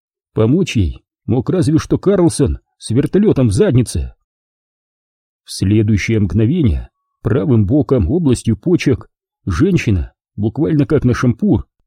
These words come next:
нанизалась на штырь, который служил столбиком для проволочной оградки газона. Расколотый о бетонный бордюрчик череп окрасил кровью вперемешку с мозгами бок «Жигуленка» и мои брюки.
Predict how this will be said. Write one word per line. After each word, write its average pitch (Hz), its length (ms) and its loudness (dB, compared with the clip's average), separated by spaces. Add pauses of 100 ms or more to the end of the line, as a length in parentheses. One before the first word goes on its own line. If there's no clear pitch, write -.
(120)
нанизалась 123 680 2
на 123 100 2
штырь, - 440 -2 (340)
который 135 360 0
служил 143 420 2
столбиком 131 640 -2
для 120 160 0
проволочной 135 540 0
оградки 117 380 -2
газона. 120 520 0 (960)
Расколотый 117 840 0
о - 20 2
бетонный 120 440 2
бордюрчик 117 560 0
череп 180 400 -2 (460)
окрасил - 520 0
кровью 147 340 2
вперемешку 139 520 0
с - 80 -2
мозгами 131 560 0 (320)
бок 131 280 2
«Жигуленка» 123 600 2
и 92 160 -2
мои 170 200 2
брюки. 113 600 2